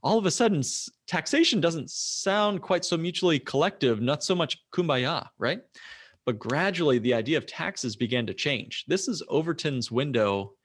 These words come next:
beginning to shift. So fast forward a little bit, states begin to grow. People running that state decide they want to get bigger.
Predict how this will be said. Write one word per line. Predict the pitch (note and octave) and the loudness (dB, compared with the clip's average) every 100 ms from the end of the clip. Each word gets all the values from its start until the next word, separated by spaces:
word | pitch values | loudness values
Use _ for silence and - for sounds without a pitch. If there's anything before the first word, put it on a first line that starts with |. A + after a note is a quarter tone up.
| _ _ - | _ _ -6
beginning | A2+ A#2+ B2+ A2 | -2 0 0 -2
to | G2+ | -6
shift. | - A#2+ F#2 - - _ _ _ - _ _ | -2 -2 -2 -4 -20 _ _ _ -20 _ _
So | - B2 | -2 -2
fast | D#3+ F3 - | 0 -2 0
forward | E3 E3+ C3+ | 2 4 2
a | |
little | A2+ A2 G2+ | 2 0 0
bit, | F2+ - | -2 -4
states | - D3 F#3 - | -4 -2 -2 -4
begin | C#3 C3 C#3 | -4 -2 -2
to | A#2+ | -4
grow. | A#2 B2 D3 - - _ _ | -2 0 0 -2 -8 _ _
People | E3 D#3+ D3 | -6 0 0
running | A2+ B2+ D3+ D3+ D#3 D#3 D3+ | 2 2 2 0 0 -2 0
that | C3+ C3 - | 0 -2 -4
state | - D#3 A2 | -2 0 0
decide | G#2+ C3 B2+ | -2 0 2
they | C3 | 2
want | B2 C3 | 2 2
to | |
get | C3 B2+ | 0 2
bigger. | D3+ - | 0 0